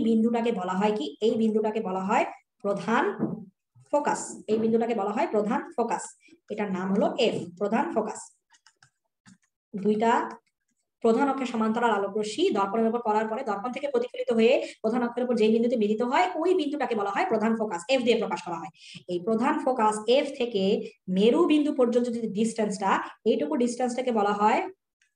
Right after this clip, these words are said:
ফোকাস দূরত্ব। প্রধান ফোকাস থেকে মেরু পর্যন্ত দূরত্বটাকে বলা হয় ফোকাস দূরত্ব, যেটাকে আমরা প্রকাশ করি small এফ দিয়ে। আচ্ছা,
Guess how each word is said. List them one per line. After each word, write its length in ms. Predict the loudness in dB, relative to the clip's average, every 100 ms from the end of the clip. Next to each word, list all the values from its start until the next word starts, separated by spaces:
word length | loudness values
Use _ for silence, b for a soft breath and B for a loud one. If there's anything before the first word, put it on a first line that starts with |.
| _
ফোকাস 440 | -6 0 2 2 0 -8 -20 _ _ _ _ _
দূরত্ব। 380 | -4 2 2 0 -8 -12 _ _ -2
প্রধান 220 | 2 2 2
ফোকাস 200 | 0 0
থেকে 160 | 0 2
মেরু 200 | 4 4
পর্যন্ত 240 | 0 -4 -2
দূরত্বটাকে 360 | 0 0 -4 -2
বলা 180 | -2 2
হয় 140 | 2 0 -8 _
ফোকাস 260 | 0 4 4 4
দূরত্ব, 220 | 2 2
যেটাকে 200 | -2 0 0
আমরা 140 | 0
প্রকাশ 200 | -2 -4 -2
করি 140 | 0 2 2 0
small 280 | -2 2 2 2 2 2
এফ 60 | 2
দিয়ে। 140 | -4 -16 _ B B B _ _ _ _ _ _ _ _ -14
আচ্ছা, 220 | -14 -16